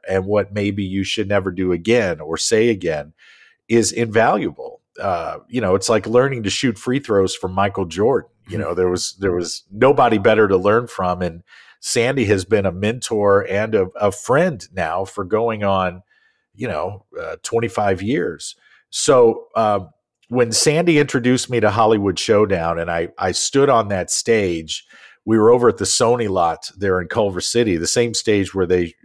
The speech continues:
shot, maybe they still do, but at the time where they were shooting Wheel of Fortune. And I knew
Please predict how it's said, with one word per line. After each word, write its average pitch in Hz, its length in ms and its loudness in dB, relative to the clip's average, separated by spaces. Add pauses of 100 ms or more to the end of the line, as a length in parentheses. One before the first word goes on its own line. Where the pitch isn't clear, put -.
shot, 95 580 0
maybe 107 240 -4
they 92 120 -2
still 87 260 -2
do, 87 300 -2
but 82 160 -8 (300)
at 95 120 -8
the - 80 -18
time 113 320 0
where 92 120 0
they 92 120 -2
were 87 120 -4
shooting 92 380 -6
Wheel 95 220 -6
of - 80 -10
Fortune. 117 460 -4 (640)
And 110 160 2
I 107 140 2
knew 113 640 2